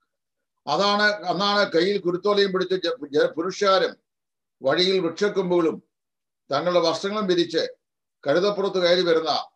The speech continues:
കർത്താവായ യേശുവിനെ കണ്ട് ഹോശന്ന കർത്താവിന്റെ നാമത്തിൽ വരുന്നവൻ വാഴ്ത്തപ്പെടുമെന്ന് പറഞ്ഞ്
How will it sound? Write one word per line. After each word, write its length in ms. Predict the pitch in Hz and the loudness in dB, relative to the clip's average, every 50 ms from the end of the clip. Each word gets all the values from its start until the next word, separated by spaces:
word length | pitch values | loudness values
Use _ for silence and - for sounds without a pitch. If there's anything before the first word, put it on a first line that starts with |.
| - | -12
കർത്താവായ 500 | - 165 - 160 175 180 180 175 175 170 | -10 -4 0 4 6 6 6 6 6 4
യേശുവിനെ 320 | 170 170 143 170 175 170 165 | 0 -2 -2 -2 -2 -2 -2
കണ്ട് 420 | 151 151 151 151 151 127 - - - _ _ _ _ _ _ _ _ _ _ _ _ - | -2 -4 -4 -2 -4 -4 -4 -6 -10 _ _ _ _ _ _ _ _ _ _ _ _ -2
ഹോശന്ന 680 | 135 170 - - 185 185 175 165 151 120 101 - - - - | -2 -2 -2 -2 -2 -2 -2 -2 -2 -2 -4 -6 -10 -10 -10
കർത്താവിന്റെ 420 | 117 117 151 156 165 165 165 165 | -6 -2 0 2 2 2 2 0
നാമത്തിൽ 480 | 160 151 147 - - 139 143 123 95 - _ _ _ _ _ _ _ - | 0 0 0 0 -2 -4 -8 -8 -10 -12 _ _ _ _ _ _ _ -8
വരുന്നവൻ 560 | - 123 131 139 151 156 160 156 147 127 104 92 - _ - | -4 -2 -2 -2 -2 -2 -4 -4 -4 -6 -8 -12 -16 _ -4
വാഴ്ത്തപ്പെടുമെന്ന് 760 | 120 131 156 165 165 180 175 156 160 160 160 143 139 127 127 | -2 0 0 0 -2 -4 -4 -2 -2 -4 -4 -4 -4 -4 -2
പറഞ്ഞ് 240 | 123 123 120 117 | -2 -2 -4 -4